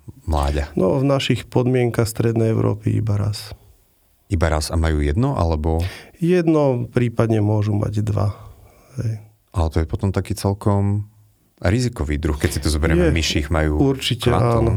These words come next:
Speaker 2: Proti, v porovnaní treba s myšami, hej, kde tá reprodukcia je v podstate obrovská, tak tie netopiere práve sú aj o to zraniteľnejšie, že môže nejaká udalosť v podstate spôsobiť výpadok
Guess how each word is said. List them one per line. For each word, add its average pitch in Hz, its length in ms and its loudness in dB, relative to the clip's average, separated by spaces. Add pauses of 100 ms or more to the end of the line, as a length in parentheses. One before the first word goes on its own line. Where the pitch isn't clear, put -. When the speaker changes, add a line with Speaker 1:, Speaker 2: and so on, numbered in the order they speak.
Speaker 2:
Proti, 135 360 -4
v 107 80 -10
porovnaní 120 580 2
treba 120 320 0
s 107 120 0
myšami, 117 480 2
hej, 113 200 2
kde 110 140 0
tá 110 220 0
reprodukcia 110 800 0
je 107 40 0
v 107 60 -8
podstate 107 400 -2
obrovská, 110 680 0
tak 107 240 -4 (500)
tie 117 160 -2
netopiere 110 600 0
práve 110 460 0
sú 113 380 -2
aj 113 160 0
o - 140 0
to 117 140 -2
zraniteľnejšie, 110 1120 0
že 110 180 -2
môže 107 400 0
nejaká 107 480 -2
udalosť 113 560 -2
v - 80 -18
podstate 110 400 -4
spôsobiť 110 640 -2
výpadok 110 480 -2